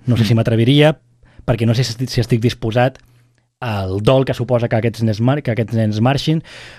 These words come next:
Speaker 1: no sé si estic disposat a, a haver d'assumir, em, tot el bagatge, a vegades negatiu, que porten aquests nens, no sé si sóc capaç de fer-ho.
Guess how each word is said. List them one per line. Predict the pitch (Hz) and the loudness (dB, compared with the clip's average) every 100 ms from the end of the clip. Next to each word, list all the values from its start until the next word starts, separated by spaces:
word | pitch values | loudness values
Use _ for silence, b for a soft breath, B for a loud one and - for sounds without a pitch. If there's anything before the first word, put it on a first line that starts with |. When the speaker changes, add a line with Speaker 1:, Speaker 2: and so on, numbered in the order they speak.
| B | B
Speaker 1:
no | 127 127 127 135 | 2 4 4 4
sé | 151 | 2
si | 139 | -2
estic | - 135 | 0 0
disposat | 127 - 123 131 127 139 | 0 -2 0 2 2 0
a, | 139 _ _ | -10 _ _
a | 143 127 120 117 127 131 | -6 -2 -2 -2 -4 -4
haver | 123 131 127 | 0 2 4
d'assumir, | 135 - 127 127 139 127 B B B B B B - | 2 0 0 4 4 2 B B B B B B -8
em, | 123 117 113 | -2 0 0
tot | 107 143 | 0 2
el | 143 | 2
bagatge, | 131 127 127 113 131 | 2 2 0 2 2
a | 127 131 | 2 2
vegades | 123 147 147 139 | 2 4 2 2
negatiu, | 123 120 143 123 | 0 2 2 2
que | 139 | 2
porten | 127 120 123 | 0 2 0
aquests | 117 110 | -2 0
nens, | 131 147 147 | 0 0 2
no | 151 156 | 2 2
sé | 139 | 0
si | |
sóc | 123 | -2
capaç | 120 110 104 | -2 -2 -2
de | 104 | -4
fer-ho. | 101 92 | -6 -8